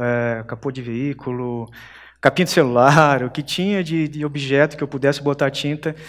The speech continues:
e fazer desenho, era o que eu fazia.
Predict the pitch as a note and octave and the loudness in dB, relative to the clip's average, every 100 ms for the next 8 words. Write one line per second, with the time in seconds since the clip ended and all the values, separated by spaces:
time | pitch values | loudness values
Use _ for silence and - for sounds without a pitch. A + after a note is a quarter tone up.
0 | - - C#3 C#3+ C3+ D3 C#3 C3+ C#3 D3+ | -16 -10 -4 -2 0 0 0 0 0 -2
1 | D#3 - - - - _ - B2+ C3+ C3+ | -6 -14 -20 -20 -20 _ -6 -4 -2 -4
2 | - C#3+ C#3 - D3 A#2+ A2 | -6 -4 -4 -6 -6 -6 -10